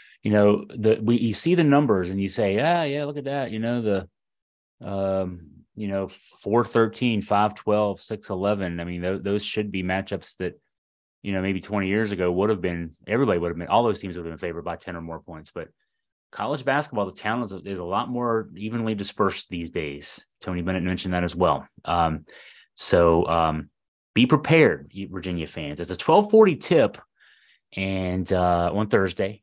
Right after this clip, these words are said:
And, uh, not that it matters, but I'll be there. Uh, let's see. Um, I'll be reporting from there tomorrow.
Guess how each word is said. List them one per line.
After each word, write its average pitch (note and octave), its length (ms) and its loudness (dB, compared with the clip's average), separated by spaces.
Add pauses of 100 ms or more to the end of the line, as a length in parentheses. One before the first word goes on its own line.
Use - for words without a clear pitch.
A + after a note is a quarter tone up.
And, F2 300 -10
uh, D#2+ 220 -4 (440)
not D3 140 2
that D#3 80 -2
it D3 80 2
matters, C#3+ 300 6
but G#2+ 120 2
I'll C3+ 160 4
be B2 140 0
there. G#2+ 440 -2 (500)
Uh, G2 520 0
let's G2+ 180 -6
see. F2 540 -8
Um, F#2 340 -6
I'll A#2+ 100 -4
be D3 100 0
reporting B2+ 440 2
from B2 120 -6
there A2 160 0
tomorrow. G2 760 0